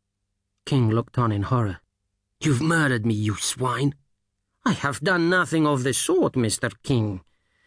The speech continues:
said El Huracan, taking a bite from the fruit. "There was no poison.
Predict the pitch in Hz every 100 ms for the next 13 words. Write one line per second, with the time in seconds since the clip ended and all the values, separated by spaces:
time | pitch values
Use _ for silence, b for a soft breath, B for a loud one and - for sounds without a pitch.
0 | _ - 131 120 120 110 131 113 113 104
1 | 95 _ _ - 131 123 113 104 123 117
2 | - - 110 107 - 127 110 - _ _
3 | _ _ 339 381 208 170 - 151 135 110
4 | 131 113 104 95 76 -